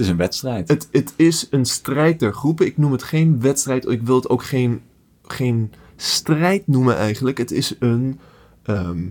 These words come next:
Speaker 2: samenkomst van groepen. En dat kan op een strijdmanier. Dat kan op een jij wint, ik verlies manier. Ehm, maar hopelijk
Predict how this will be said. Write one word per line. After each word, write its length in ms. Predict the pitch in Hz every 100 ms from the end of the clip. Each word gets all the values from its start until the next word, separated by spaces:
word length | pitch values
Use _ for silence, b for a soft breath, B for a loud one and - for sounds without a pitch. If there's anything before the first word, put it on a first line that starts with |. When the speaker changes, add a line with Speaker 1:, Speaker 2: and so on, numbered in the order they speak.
| - _
Speaker 2:
samenkomst 960 | - - 156 170 175 160 160 143 135 -
van 520 | - 117 110 110 113 - _
groepen. 420 | - - 92 - - B B
En 80 | -
dat 160 | 113 -
kan 260 | 156 143 -
op 160 | 107
een 300 | 90 90 82 - - -
strijdmanier. 800 | - - 110 107 143 156 196
Dat 120 | 196 160
kan 160 | 117
op 140 | 104 92
een 200 | 95 98
jij 320 | 101 95 101
wint, 220 | 104 101
ik 140 | -
verlies 280 | - 98 120
manier. 380 | 156 156 170 226 B B B B B -
Ehm, 380 | 107 98 98 95 - - _ _ - -
maar 220 | 113 101
hopelijk 500 | 95 170 95 104 -